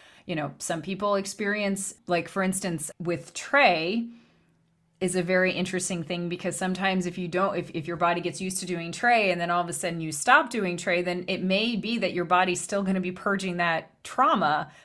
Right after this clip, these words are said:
but it may choose to do it through your digestive tract, which I cannot tell you how many people, you know, experience that, you know, things along those lines, right?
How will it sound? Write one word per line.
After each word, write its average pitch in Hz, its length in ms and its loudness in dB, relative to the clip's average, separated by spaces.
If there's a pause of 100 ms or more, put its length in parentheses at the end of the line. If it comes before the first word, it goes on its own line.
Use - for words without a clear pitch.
but 190 100 -2
it 175 80 2
may 190 180 2
choose 214 260 -2
to 202 60 -6
do 226 120 -2
it 220 80 -4
through 254 100 -4
your 233 140 -4
digestive 240 560 2
tract, - 340 -6
which 180 160 -6
I 185 60 -2
cannot 190 280 -2
tell 240 220 -6
you 226 160 0
how 190 140 0
many 185 180 0
people, 160 560 -10
you 180 140 -4
know, 156 100 -4
experience 165 680 -4
that, 165 420 2 (100)
you 196 80 -2
know, 160 120 2
things 208 260 0
along 160 300 -2
those 151 260 -6
lines, - 400 -8
right? 151 400 -2